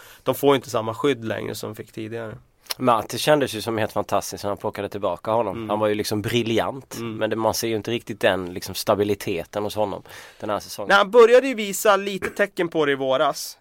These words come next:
Speaker 1: Eh, i slutet av förra säsongen, eh, så var han inte alls lika bra som han var under första halvan. Och, eh, nu i höst tycker jag att han har varit riktigt, eh, blek faktiskt. Eh, inte alls den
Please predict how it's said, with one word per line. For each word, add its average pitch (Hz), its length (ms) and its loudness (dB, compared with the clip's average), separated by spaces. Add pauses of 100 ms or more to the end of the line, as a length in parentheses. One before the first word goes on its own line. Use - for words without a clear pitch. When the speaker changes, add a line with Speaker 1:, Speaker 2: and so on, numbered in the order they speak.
Speaker 1:
Eh, 123 680 -2
i 127 80 -8
slutet 160 220 -4
av 135 100 0
förra 123 200 -2
säsongen, 120 640 -4 (160)
eh, 120 360 -2
så 127 180 -10
var 127 120 0
han 123 120 2
inte 120 180 -4
alls 123 240 -2
lika 120 240 -4
bra 110 240 -2
som 113 160 -8
han 110 120 -4
var 110 100 -2
under 110 140 -6
första 117 300 -4
halvan. 110 500 -4 (260)
Och, - 400 -4
eh, 120 280 4
nu 143 300 0
i - 20 2
höst 127 320 -2
tycker 117 260 -6
jag 107 140 0
att 110 160 -8
han 110 180 -4
har 107 80 -6
varit 110 320 -8
riktigt, - 600 -12
eh, 110 840 -4
blek 117 400 0
faktiskt. - 560 -12
Eh, - 60 -10 (120)
inte - 260 -4
alls 139 360 -2
den 107 340 -4